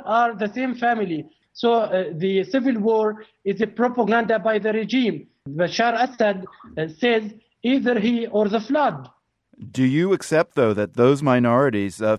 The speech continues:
Speaker 2: do in, in fact fear what might come next with a new regime, if there is a new regime after Assad?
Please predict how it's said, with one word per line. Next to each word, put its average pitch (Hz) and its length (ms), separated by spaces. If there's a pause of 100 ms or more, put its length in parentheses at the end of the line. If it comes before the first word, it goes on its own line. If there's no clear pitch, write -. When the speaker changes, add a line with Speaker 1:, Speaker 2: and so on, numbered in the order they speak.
Speaker 2:
do 151 220
in, 143 200
in 123 160
fact 120 300
fear 117 480
what 104 320
might 123 240
come 123 220
next 120 320
with 107 100
a 107 60
new 117 200
regime, 113 520 (100)
if 98 160
there 104 220
is 110 100
a 104 80
new 98 140
regime 92 340
after 87 260
Assad? 71 480